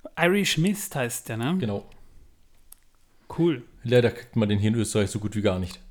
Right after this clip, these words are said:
Speaker 1: Das ist sch-, schade eigentlich.
Speaker 2: Ich importiere den immer, wenn ich in Deutschland bin.
Speaker 1: Mhm. Ja, wenn er mal in Deutschland ist und, und einen vorbeibringt. Gut, dann probieren wir den doch mal.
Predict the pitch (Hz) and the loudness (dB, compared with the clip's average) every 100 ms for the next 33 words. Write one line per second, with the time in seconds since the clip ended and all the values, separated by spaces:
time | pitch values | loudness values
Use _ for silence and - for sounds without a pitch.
0 | - 147 143 147 - - - 135 120 - | -2 0 0 0 -2 -4 -6 -6 -2 0
1 | 117 151 202 127 107 104 117 123 147 - | 4 4 4 4 2 -4 -8 -6 -4 -4
2 | 120 131 110 113 123 110 123 120 113 107 | -2 0 0 2 4 2 4 4 4 4
3 | 110 110 - 104 92 101 92 - - - | 4 2 2 0 2 0 -2 -10 -20 2
4 | 202 180 175 202 175 - 156 170 165 160 | 6 6 6 4 0 -4 -4 -2 0 0
5 | 156 151 147 143 - 151 147 156 151 - | 0 0 0 -2 -2 -4 -2 -2 -4 -4
6 | 156 156 - 151 139 139 135 147 123 127 | -2 -4 -4 -4 -2 -4 -6 -6 -4 -4
7 | 131 139 139 - - - - - - - | -4 -4 -4 -6 -12 -20 -20 -20 -18 -20
8 | - - - 330 - - - 170 165 160 | -20 -4 6 6 6 2 2 2 2 0
9 | 139 214 339 302 196 151 131 135 117 78 | 4 4 6 6 4 4 0 0 -2 -4